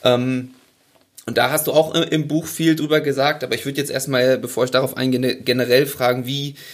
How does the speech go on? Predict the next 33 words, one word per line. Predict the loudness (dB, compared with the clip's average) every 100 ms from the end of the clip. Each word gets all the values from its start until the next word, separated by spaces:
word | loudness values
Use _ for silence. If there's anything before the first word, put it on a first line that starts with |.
| -14
wie | -10 -2
gehst | 2 2 0
du |
solche | 2 2 4 0
Entscheidungen | 0 0 2 2
an? | 0 0
Du | 2
hast | 2 0
es | -4
ja | -6
auch | -4
am, | -6
am | -6 -6
College, | 0 2 2 0
hattest | -6 -6
du |
auch | -6 -6
diesen, | -4 -2 -2 -4
diesen | -4 0
Wechsel, | -2 0 0 2
solche | 2 2 0
schwi-, | 0 -2 -2
und | -4 -4
auch | -6
früh | -6 0 2
in | 4
deiner | 2 0
Karriere | -2 0 2 2
dann | 2 0
auszuziehen | 0 -2 -4 -4 -4 -4
und |
all | -6 -4
sowas. | 0 2 2 0